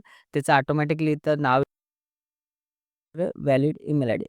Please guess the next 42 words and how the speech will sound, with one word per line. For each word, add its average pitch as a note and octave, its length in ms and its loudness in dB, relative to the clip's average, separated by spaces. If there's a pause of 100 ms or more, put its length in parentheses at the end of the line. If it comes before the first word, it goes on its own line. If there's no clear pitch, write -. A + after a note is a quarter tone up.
(100)
जर E3 160 0
तुम्हाला E3 340 0
माहीत D3+ 280 -2
असेल D#3 280 -4
टाका, C#3 300 0
नाही C#3 160 -2
तर - 140 -14
सोडून E3 340 -2
द्या. - 200 -8
त्यानंतर F#3 300 0
आता F#3+ 180 2
इथं F#3 140 0
तुमचं F3 360 -2
नाव D3 200 2
सुद्धा D#3+ 300 -2
ऑटोमॅटिकली C#3+ 840 -4
येऊन C3+ 260 0
जाईल A#2 160 0
मित्रांनो. A2+ 360 -8
ॲप्लिकंट E3+ 540 0
डिटेल्समध्ये D#3+ 580 0 (340)
तुमचे E3 240 -2
जे F3+ 140 4
पण G3 200 2
नाव E3 260 4
असतील, F3 300 -4
संपूर्ण D#3+ 480 -4
नाव D3+ 200 0
ऑटोमॅटिकली D3 720 -4
येईल. C3 280 -2 (260)
ठीक G#3+ 120 -4
आहे G3+ 60 2
मित्रांनो, D#3 340 -2
ॲड्रेस D3+ 360 4
तुम्हाला D#3+ 240 2
टाकायची C3+ 400 -2
आवश्यकता C3 400 -4
नाही. F3 120 -6 (420)
त्यानंतर F#3+ 380 2
तुमचा F#3 380 0
मोबाईल E3 460 2
क्रमांक F3 360 0